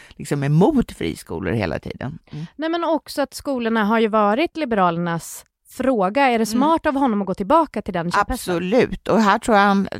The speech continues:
Speaker 1: han, jättemånga elever går i friskolor. De, eh, är inte alltid, har inte jättestora ytor. De har ingen matsal,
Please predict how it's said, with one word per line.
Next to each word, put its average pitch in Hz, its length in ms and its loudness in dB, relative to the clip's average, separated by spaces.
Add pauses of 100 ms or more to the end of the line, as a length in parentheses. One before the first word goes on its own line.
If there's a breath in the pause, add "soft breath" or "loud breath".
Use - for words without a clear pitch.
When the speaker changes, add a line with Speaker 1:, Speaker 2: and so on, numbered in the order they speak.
(340)
Speaker 1:
han, 185 360 -2 (1300 soft breath)
jättemånga 226 640 0
elever 156 360 -2
går 139 240 -6
i 139 60 -6
friskolor. - 640 -8 (340 soft breath)
De, 214 400 2 (120)
eh, 170 400 0
är - 400 -4
inte 170 200 -4
alltid, 151 440 -4
har 180 100 -2
inte 170 160 -4
jättestora 147 720 -6
ytor. - 520 -6
De 185 180 -2
har 165 100 2
ingen 151 280 -2
matsal, 147 600 -2